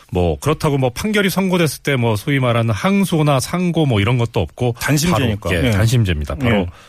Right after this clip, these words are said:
Speaker 1: 아, 확정이 됩니다. 그래서
Speaker 2: 음.
Speaker 1: 보면 재심 제도가 인-, 되나 안 되나를 먼저 보려면은 탄핵 심판 제도를 규정하고 있는 법,
Speaker 2: 네.
Speaker 1: 헌법재판소법을 봐야 되는데
Speaker 2: 네.
Speaker 1: 사실 거기에는 재심 제도 자체는 없습니다.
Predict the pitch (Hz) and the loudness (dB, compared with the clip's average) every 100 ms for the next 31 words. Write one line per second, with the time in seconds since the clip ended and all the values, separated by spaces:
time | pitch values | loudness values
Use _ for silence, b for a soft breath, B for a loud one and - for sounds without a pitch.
0 | B 87 - - 165 147 95 76 76 92 | B -2 -2 -2 0 0 0 0 -2 0
1 | 123 123 113 147 185 190 B B B B | 0 0 2 2 0 -2 B B B B
2 | B B - 135 107 185 190 180 175 113 | B B -4 -2 2 2 2 2 2 0
3 | 107 117 - 87 113 202 175 143 139 151 | -4 -6 -6 -2 0 2 0 0 0 0
4 | 98 107 139 - 95 98 95 95 92 104 | 0 0 -2 -2 0 2 2 2 2 2
5 | 143 196 - - 220 233 233 - 208 170 | 2 0 -2 -2 0 0 -2 -2 0 0
6 | 143 127 123 113 - 110 110 98 95 87 | 0 0 0 -2 -2 0 0 2 2 2
7 | 78 - 92 - - - 120 110 92 85 | 0 0 -4 -6 -20 -8 -2 0 0 -4
8 | - - 208 220 - 175 160 139 113 - | -6 -2 0 0 -2 -2 0 0 -2 -2
9 | 82 78 76 78 76 71 78 123 101 110 | -2 -2 0 0 0 0 0 2 2 2
10 | 104 85 80 - - - 113 185 131 127 | 2 0 -4 -10 -8 -2 0 2 2 2
11 | 139 135 - 87 120 117 113 110 87 - | 0 0 -2 0 2 2 0 0 -4 -2
12 | 120 143 175 - - - 80 - 80 69 | 0 2 0 -4 -10 -6 -4 -4 -4 -4
13 | - | -8